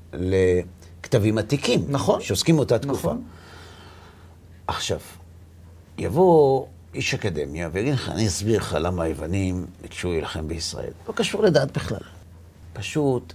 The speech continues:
Speaker 1: הם חששו מהרומאים. האימפריה היוונית הייתה בסכנה. היא עמדה כבר לפני קריסה והתפוררות, היא כבר נחלקה ל-,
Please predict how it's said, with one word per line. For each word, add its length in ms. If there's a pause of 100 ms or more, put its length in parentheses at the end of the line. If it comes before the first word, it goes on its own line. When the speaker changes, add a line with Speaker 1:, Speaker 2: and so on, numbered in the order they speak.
(140)
Speaker 1:
הם 160
חששו 400
מהרומאים. 480 (440)
האימפריה 580
היוונית 640
הייתה 400
בסכנה. 500 (840)
היא 100
עמדה 180
כבר 180
לפני 260
קריסה 440
והתפוררות, 720
היא 100
כבר 140
נחלקה 680
ל-, 120